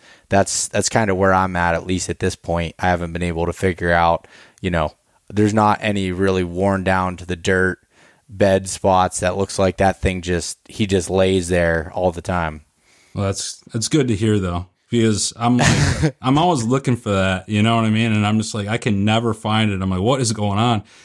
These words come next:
Speaker 2: Um, there's a buck that I'm after in Minnesota. I mean, he's nothing special, he,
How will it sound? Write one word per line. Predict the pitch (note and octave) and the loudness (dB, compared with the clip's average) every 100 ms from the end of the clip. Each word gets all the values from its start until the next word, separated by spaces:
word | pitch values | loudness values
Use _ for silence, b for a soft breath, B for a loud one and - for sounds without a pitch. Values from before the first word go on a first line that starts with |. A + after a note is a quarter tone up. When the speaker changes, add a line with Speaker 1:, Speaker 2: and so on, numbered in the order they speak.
| b b - | b b -2
Speaker 2:
Um, | G#2+ G2+ F#2 F2 - - | 2 2 2 -2 -8 0
there's | C3 B2 | 2 2
a | |
buck | G#2 A2+ G#2+ | 2 0 0
that | G#2 | 0
I'm | G2 | 2
after | F#2+ G2 G2 G#2 G2 | 2 2 0 -2 0
in | F#2 | 2
Minnesota. | G2 F#2 - G2 G2 F#2+ F2+ b b b b b b b _ | 2 0 0 2 2 2 -2 b b b b b b b _
I | E3+ | 2
mean, | D3 | 4
he's | B2 | 4
nothing | A#2+ A2+ G#2+ | 2 2 -2
special, | - - G2 G#2 G2+ | -4 -4 -4 -2 0
he, | F#2+ G2 F#2+ F#2+ | 0 0 -2 -4